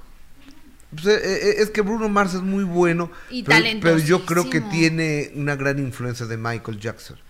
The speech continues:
Speaker 2: Sí, por eso, er, iba como en el camino A, pero de repente desapareció.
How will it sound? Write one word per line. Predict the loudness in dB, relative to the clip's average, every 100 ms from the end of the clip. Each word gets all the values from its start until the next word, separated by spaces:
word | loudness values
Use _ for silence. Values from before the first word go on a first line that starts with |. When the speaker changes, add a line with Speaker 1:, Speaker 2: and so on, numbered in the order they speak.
| -10
Speaker 2:
Sí, | -4 -4
por | -2 -4
eso, | -4 -6 -8
er, | -8 -10 -12
iba | -2 2 2
como | 2 -6 -4
en | -6 -6 -8 -6
el | -8 -4
camino | -2 -2 -4 -2 -2 0
A, | 0 0 0 -4
pero | -6 -4
de | -6
repente | -6 -8 -10 -4 -2 -2
desapareció. | -6 -10 -10 -8 -8 -8 -8